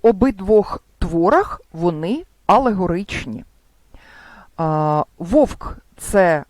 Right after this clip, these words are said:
алегоричний образ сильної, зухвалої, владної, е, владної людини, безкарної.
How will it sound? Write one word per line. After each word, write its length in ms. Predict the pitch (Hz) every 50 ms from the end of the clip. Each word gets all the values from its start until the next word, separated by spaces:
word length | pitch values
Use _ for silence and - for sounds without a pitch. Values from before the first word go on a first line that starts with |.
| _
алегоричний 800 | _ 180 190 190 180 180 202 196 196 190 - - - 180 175 160 - -
образ 600 | 185 180 170 139 151 151 139 143 - - - _ _ _ _ _ _ _ - -
сильної, 840 | - - - - - 208 233 240 233 214 214 202 190 185 196 190
зухвалої, 920 | 180 147 139 147 196 - - - 135 131 160 196 220 220 208 190 190 185 175
владної, 920 | 143 127 - 127 127 131 160 226 254 208 185 190 196 180 170 160 156 147 - _ _ _ _ - - _ -
е, 280 | 165 160 160 156 151 151
владної 540 | 143 156 185 240 - 214 196 208 202 196
людини, 440 | 185 180 180 151 - 147 139 131 123
безкарної. 1000 | 123 120 - - - - - - - 175 240 254 214 185 170 151 147 135 131